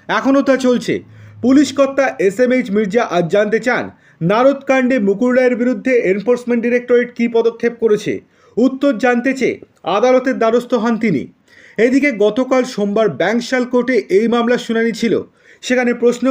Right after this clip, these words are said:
ওঠে নারদ মামলায় শোভন চট্টোপাধ্যায়, মদন মিত্র, ফিরাদ হাকিম, এস এম এইচ মির্জার বিরুদ্ধে অভিযোগের আঙুল তোলা হচ্ছে, কিন্তু বাকি অভিযুক্তদের বিরুদ্ধে কী তদন্ত হচ্ছে?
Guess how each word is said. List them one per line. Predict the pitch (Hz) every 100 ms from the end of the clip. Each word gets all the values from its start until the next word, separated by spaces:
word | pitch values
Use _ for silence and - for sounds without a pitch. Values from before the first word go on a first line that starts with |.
| 262
ওঠে | 233 120 - _ -
নারদ | 180 240 262
মামলায় | 233 254 254 254
শোভন | - 214 240
চট্টোপাধ্যায়, | 233 240 240 233 233 208 233 180
মদন | 190 233 226
মিত্র, | 233 226 226 226
ফিরাদ | 214 226 226
হাকিম, | 226 240 226 -
এস | 185 185
এম | 226 226
এইচ | 233 185
মির্জার | 196 180 220
বিরুদ্ধে | 208 233 214 240 226 -
অভিযোগের | 185 208 226 233
আঙুল | 220 226
তোলা | 220 220 196
হচ্ছে, | 208 - 104 - _
কিন্তু | 180 180 151
বাকি | 156 175 240
অভিযুক্তদের | 247 233 233 247 240 247
বিরুদ্ধে | 226 240 196
কী | 240 240
তদন্ত | 247 240 247 233
হচ্ছে? | 233 240 -